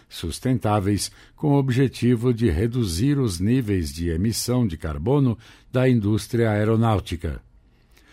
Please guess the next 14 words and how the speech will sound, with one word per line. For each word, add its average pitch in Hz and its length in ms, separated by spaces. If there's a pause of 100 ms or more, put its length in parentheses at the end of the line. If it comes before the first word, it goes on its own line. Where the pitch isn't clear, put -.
(280)
Um 180 220
dos 151 240
destaques 107 920 (460)
é 127 300
o 127 360 (140)
eVTOL, 120 1200
veículo 92 800
elétrico 90 880
de 80 180
decolagem 110 960
e 95 60
pouso 117 600
na 82 160
vertical, 101 840